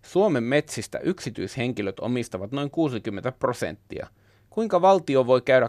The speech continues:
kauppaa toisen omaisuudella? Päästökauppaa kuuluisi käydä metsänomistajien,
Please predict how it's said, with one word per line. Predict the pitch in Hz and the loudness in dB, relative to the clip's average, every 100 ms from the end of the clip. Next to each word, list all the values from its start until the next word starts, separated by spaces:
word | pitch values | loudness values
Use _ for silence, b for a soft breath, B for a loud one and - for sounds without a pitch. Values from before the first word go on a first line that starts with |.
| - | 4
kauppaa | 139 147 - 110 | 4 4 2 0
toisen | 120 123 110 85 | 2 0 0 -6
omaisuudella? | 107 107 85 - - - 53 - _ _ _ _ | -4 -2 -2 -6 -14 -16 -18 -20 _ _ _ _
Päästökauppaa | 151 233 180 135 127 - 117 | 6 6 4 2 4 4 0
kuuluisi | - 147 143 131 | 2 2 2 4
käydä | 147 147 | 6 6
metsänomistajien, | 165 185 185 135 104 90 101 - 90 90 90 90 | 6 2 2 -2 -2 -4 -6 -6 -8 -6 -6 -8